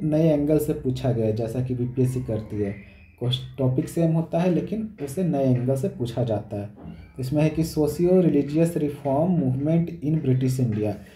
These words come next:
British भारत में सामाजिक धार्मिक सुधार आंदोलन पे संक्षिप्त note लिखें।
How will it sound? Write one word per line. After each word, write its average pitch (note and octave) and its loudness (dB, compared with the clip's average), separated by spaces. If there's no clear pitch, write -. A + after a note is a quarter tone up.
British E3 2
भारत D3+ 2
में F3 0
सामाजिक C#3+ -4
धार्मिक C3+ -2
सुधार C#3 -2
आंदोलन B2+ 4
पे F3 -2
संक्षिप्त D3 -6
note C3 0
लिखें। A2 -2